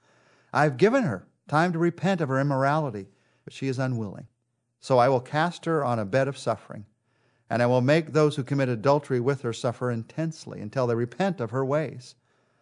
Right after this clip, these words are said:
I will strike her children dead. Then all the churches will know that I am the one who searches hearts and minds, and I will repay each of you according to your deeds.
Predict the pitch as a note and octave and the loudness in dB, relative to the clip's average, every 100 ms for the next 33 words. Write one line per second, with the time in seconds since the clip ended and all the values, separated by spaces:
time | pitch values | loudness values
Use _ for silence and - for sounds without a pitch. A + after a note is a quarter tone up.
0 | _ _ - A2+ C3 - B2 B2+ C#3+ C3+ | _ _ -4 -2 -2 0 0 2 -4 -4
1 | A#2 A2 B2 F2+ - - _ _ A#2+ C#3 | -6 -4 -6 -8 -12 -16 _ _ 0 6
2 | D3+ D#3+ C#3+ F#3 F3 D3 C3 C3+ D#3 D#3 | 6 4 2 0 2 0 0 4 6 6
3 | C#3 C#3 E3 G#3 G#3 F#3 F#3 F#3 G2 - | 4 4 4 4 2 0 0 0 -2 -10
4 | _ _ _ _ A#2+ - D3 D3 D3+ B2+ | _ _ _ _ -8 0 0 0 -2 0
5 | A#2 B2 C3 A2 F2+ F2 B2+ - _ G#2 | 0 0 -6 -6 -6 -10 -18 -20 _ -4
6 | A#2 F#3 F#3 G3 F#3 G3+ G#3 D#3+ E3+ F#3 | 0 2 2 2 2 0 0 0 -2 -2
7 | D#3 A2 G#2+ B2 A#2+ A2+ A2+ A#2 A#2 B2 | -4 -4 -6 -4 -4 -4 -6 -8 -8 -6
8 | D3 - - - | -8 -10 -18 -20